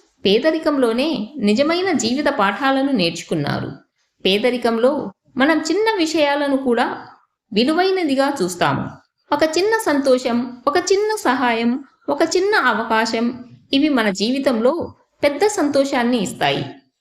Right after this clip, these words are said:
మనం మన పేదరికాన్ని బయట చెప్పడం కంటే మన కృషి, మన ప్రయత్నం, మన డిసిప్లిన్ ద్వారా దాన్ని అధిగమించడం ఉత్తమం. మాటల్లో పేదరికాన్ని చెప్పడం కేవలం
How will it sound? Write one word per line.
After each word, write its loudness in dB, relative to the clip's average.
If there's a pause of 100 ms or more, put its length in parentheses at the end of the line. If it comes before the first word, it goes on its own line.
(360)
మనం 2 (180)
మన 0
పేదరికాన్ని 0 (260)
బయట 0 (140)
చెప్పడం 0
కంటే -2 (120)
మన 2
కృషి, -2
మన 0
ప్రయత్నం, -2 (200)
మన 2
డిసిప్లిన్ 0
ద్వారా -2
దాన్ని 0 (120)
అధిగమించడం 0
ఉత్తమం. -2 (600)
మాటల్లో 0 (100)
పేదరికాన్ని 2
చెప్పడం -2 (320)
కేవలం 0